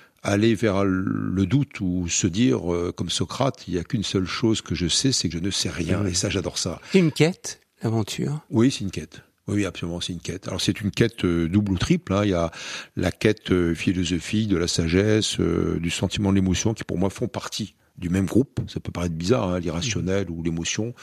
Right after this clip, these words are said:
Speaker 1: le sentimental par rapport à la philosophie. Puis deuxièmement, euh, eh bien, euh, les paysages, les paysages terrestres, les paysages humains. Et je crois que même si on a tout exploré,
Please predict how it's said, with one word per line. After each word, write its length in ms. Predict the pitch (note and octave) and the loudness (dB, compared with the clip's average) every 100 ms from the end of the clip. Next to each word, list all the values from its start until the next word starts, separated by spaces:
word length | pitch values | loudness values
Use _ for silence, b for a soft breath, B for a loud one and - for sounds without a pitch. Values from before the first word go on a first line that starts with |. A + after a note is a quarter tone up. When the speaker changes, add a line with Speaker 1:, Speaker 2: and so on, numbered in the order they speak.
| B B B B | B B B B
Speaker 1:
le 80 | F#2 | -6
sentimental 800 | - F2 - F2+ E2+ G2 A2+ A2 B B B B | -4 -2 0 0 0 2 2 -2 B B B B
par 100 | - F2+ | -2 2
rapport 180 | E2+ | 4
à 20 | F2+ | 6
la 80 | |
philosophie. 560 | F2 - F2 E2+ - A#2+ | 4 2 2 0 2 2
Puis 140 | B2 | 2
deuxièmement, 560 | D#2+ E2 E2 F#2+ A#2 G2+ | -2 -2 0 0 0 -2
euh, 160 | D#2 D#2 B B B B | -4 -6 B B B B
eh 140 | A2 | -4
bien, 300 | D#2+ G#2 F#2+ | 0 2 4
euh, 200 | F2 E2 | 4 4
les 100 | E2+ | 2
paysages, 580 | - F2+ E2+ F2+ A2 G#2 | 2 2 4 4 4 2
les 40 | E2+ | -2
paysages 520 | E2 D#2 F#2 F#2 D#2 - | -4 0 2 0 -2 -6
terrestres, 460 | - G2+ G2 A#2 - | 2 4 4 0 -4
les 100 | G2+ | -6
paysages 540 | F2+ F2+ E2+ F#2+ F#2 - - | -2 -2 2 2 0 -4 -2
humains. 360 | G#2+ G2 F#2+ C3 B B B B | 0 0 0 -4 B B B B
Et 140 | G#2+ | -2
je 80 | F2 | -2
crois 240 | - A2+ | 2 2
que 300 | A2 G#2+ G2+ | 2 2 2
même 220 | F#2 G#2 G#2 | 2 0 -2
si 120 | - | -2
on 40 | |
a 100 | F#2+ | -2
tout 200 | - D#3 | 0 2
exploré, 640 | C#3 - - F2+ G2 A#2+ | 2 2 0 2 2 0